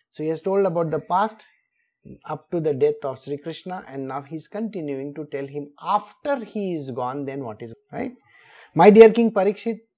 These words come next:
Agnimitra will follow as a king and then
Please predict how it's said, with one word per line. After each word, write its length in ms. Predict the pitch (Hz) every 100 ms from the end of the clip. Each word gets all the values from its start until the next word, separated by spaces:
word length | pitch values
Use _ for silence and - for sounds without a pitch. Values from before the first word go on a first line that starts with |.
| _ _ _ _ _ _
Agnimitra 680 | 156 170 226 226 220 226 220
will 180 | 214 185
follow 320 | 180 196 214
as 200 | 202 190
a 60 |
king 300 | 180 196 196
and 200 | 185 175 151
then 280 | 185 196